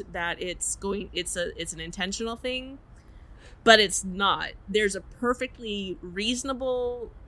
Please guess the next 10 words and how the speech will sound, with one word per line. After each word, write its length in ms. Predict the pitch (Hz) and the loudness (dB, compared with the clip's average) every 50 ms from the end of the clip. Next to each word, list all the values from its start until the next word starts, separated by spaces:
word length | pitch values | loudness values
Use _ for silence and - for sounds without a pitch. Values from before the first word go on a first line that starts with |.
| - - - - - - - | -18 -18 -18 -18 -14 -4 2
explanation 880 | - 214 220 - - - 254 254 247 247 240 226 - - 214 196 185 | 2 2 2 2 -4 -2 -2 0 0 0 -2 -4 -2 -2 -2 -2 -2
as 180 | 180 175 175 - | -4 -4 -6 -6
to 100 | 196 185 | -6 -6
why 320 | 175 170 185 175 175 175 - | -4 -2 0 2 2 4 2
I 100 | 151 175 | 2 0
dropped 360 | 170 175 175 160 160 - - | -2 -4 -8 -8 -8 -12 -12
the 120 | - 175 165 | -10 -10 -10
entire 440 | 156 156 - - 180 170 165 160 156 | -10 -10 -10 -4 -2 0 0 0 -2
medicine 400 | 156 147 - - - 160 156 160 | -8 -10 -8 -8 -8 -8 -10 -12
cabinet. 440 | 190 165 - - - - - - | -12 -12 -12 -12 -14 -14 -16 -16